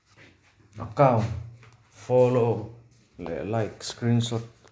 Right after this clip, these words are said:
cái tiếng vel, cả voin tan chuan là dấu tổ khá khá nhỉ,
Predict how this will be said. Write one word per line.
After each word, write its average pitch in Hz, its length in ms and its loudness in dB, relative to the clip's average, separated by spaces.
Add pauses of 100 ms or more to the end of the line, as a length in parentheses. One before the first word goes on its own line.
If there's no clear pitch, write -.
(260)
cái 113 120 -12
tiếng 95 260 -4
vel, 104 260 -2 (720)
cả 110 60 -8 (500)
voin 104 340 -2
tan 104 280 -2
chuan 104 180 -2
là 92 60 -6
dấu 92 240 -6
tổ 92 220 -2
khá 120 200 -4
khá 120 180 0
nhỉ, 95 220 -2